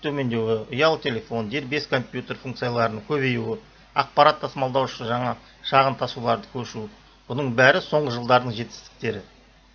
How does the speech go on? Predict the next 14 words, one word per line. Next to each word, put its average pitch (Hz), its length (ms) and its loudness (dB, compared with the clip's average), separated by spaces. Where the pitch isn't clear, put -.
Бірақ 156 300 4
нанотехнологияны 151 720 2
қолданатын 139 480 2
басқа 127 320 0
да 175 160 2
аумақтар 123 560 0
бар. 104 220 -4
Соларға 123 400 0
тоқталайық. 98 640 -10
Нано 156 220 2
қаптамалар. 123 560 -2
Көлік 160 300 2
әйнектерінің 165 560 -2
спортшы 170 400 -2